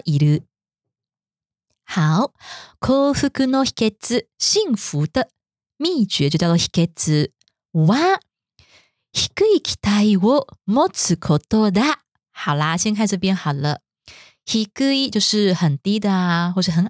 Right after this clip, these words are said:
矮的啊，那这边当然是低的的意思咯。低い期待，期待を持つ。好，所以期待を持つ就是抱持期待，低い期待を持つ就是抱持一个很低的期待。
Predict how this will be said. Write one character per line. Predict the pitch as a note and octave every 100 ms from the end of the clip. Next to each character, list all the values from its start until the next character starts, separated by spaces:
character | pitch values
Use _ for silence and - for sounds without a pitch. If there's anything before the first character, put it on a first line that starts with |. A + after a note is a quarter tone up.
| -
矮 | C#3 F#2+
的 | C#3+
啊， | F3+ G#3 G#3+
那 | G3
这 | F#3
边 | F#3
当 | F3
然 |
是 | D#3+ E3
低 | - F#3 F#3
的 | D3+
的 |
意 | C3 E3+
思 | - D#3+
咯。 | D3 D3 D#3 E3+ - - - _ _
低 | - - - C4
い | A3
期 | - -
待， | - F#3 F#3 A3+ - _ _
期 | - - - C#3+ -
待 | A3 F#3+ C#3 - _ _ _
を | G3 G3 - _
持 | E3 A3 -
つ。 | - - G#2+ - _ _ _ -
好， | E3+ - - - -
所 | D#4+
以 | D#4 _ _
期 | - -
待 | F4 F4+
を | F#4 F4+
持 | E4+ F4+
つ | - F3
就 | -
是 | G3
抱 | G3+ A3+
持 | E3 -
期 | - - C3
待， | F3 - - _ _ _ _ - _ _ -
低 | - - F4+
い | G#4
期 | - -
待 | A3 A3
を | A3+
持 | G#3+ A#3
つ | -
就 | -
是 | F3
抱 | A3 F#3
持 | -
一 | F3+
个 | D#3+
很 |
低 | C3 D3+
的 | D#3
期 | - -
待。 | - -